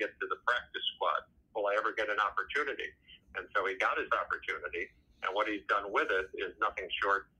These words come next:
of phenomenal. Because let's get real here. If he'd had even one bad game out of his first two, where nothing was working,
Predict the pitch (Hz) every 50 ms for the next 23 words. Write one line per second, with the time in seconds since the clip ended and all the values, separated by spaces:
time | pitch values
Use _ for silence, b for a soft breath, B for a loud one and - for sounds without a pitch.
0 | _ _ _ 107 92 - - - 107 117 117 101 - - - - - _ _ -
1 | 104 - - 98 - - _ _ _ _ _ _ - - 123 - - - - -
2 | - 131 113 95 107 127 147 139 104 - - 98 85 80 - - _ - - -
3 | - 139 147 143 - - 135 123 117 - 170 151 135 127 127 113 107 - - -
4 | - - - - - _ - - - 170 160 165 160 135 147 143 139 139 135 -
5 | - - - - - - 101 101 101 104 101 101 98 - - 120 113 104 - -
6 | - 135 117 104 107 - - _ - 117 - 107 120 117 - 123 123 117 113 107
7 | - 123 120 117 - - 117 104 -